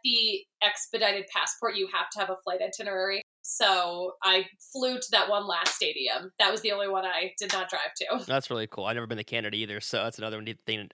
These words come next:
Speaker 2: thing I need to do. But, uh, no, that sounds like a really awesome year in review, like, to think about. Like, it's like, I feel lucky just having done the Cooperstown thing, but you got to do this entire, uh, summer trip, basically, and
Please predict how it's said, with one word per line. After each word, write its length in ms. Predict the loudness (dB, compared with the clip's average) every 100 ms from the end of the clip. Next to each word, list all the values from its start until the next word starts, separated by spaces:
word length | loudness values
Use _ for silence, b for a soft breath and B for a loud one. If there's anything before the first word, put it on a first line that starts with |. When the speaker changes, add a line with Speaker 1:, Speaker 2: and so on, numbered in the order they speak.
| _
Speaker 2:
thing 180 | -6 -4
I 40 | -4
need 80 |
to 140 | -6 -6
do. 260 | -8 -8
But, 500 | -6 -2 0 -2 _
uh, 300 | -2 2 0 -2 B B 8
no, 100 | 10
that 140 | 10
sounds 200 | 6 2
like 100 | 2
a 80 | 2
really 180 | 4 6
awesome 720 | 6 6 4 0 0 -2 -6
year 380 | 2 4 6 4
in 180 | 0
review, 520 | 0 -4 0 2 2 2
like, 180 | -2 -4
to 80 |
think 220 | -6 -4 -2
about. 320 | -2 -2 -2
Like, 260 | -2 -4
it's 220 | -8 -6 0
like, 400 | 0 0 -6 _ b b b 4
I 80 | 4
feel 240 | 6 6
lucky 320 | 6 4 0
just 200 | -6 -6
having 240 | 0 0 2
done 160 | -2
the 80 | -2
Cooperstown 540 | -6 -8 -2 -2 -2 -2
thing, 340 | -2 -2 -4
but 100 | -6
you 100 | -2
got 220 | 2 2
to 60 | 0
do 120 | -4
this 140 | -4
entire, 360 | -6 -2 -2 -2 -8 _ _ -6
uh, 320 | -2 0 0 -2
summer 460 | 0 2 2 0
trip, 320 | -2 -2 -2
basically, 580 | 0 -4 -4 -6 -2 -2
and 140 | -2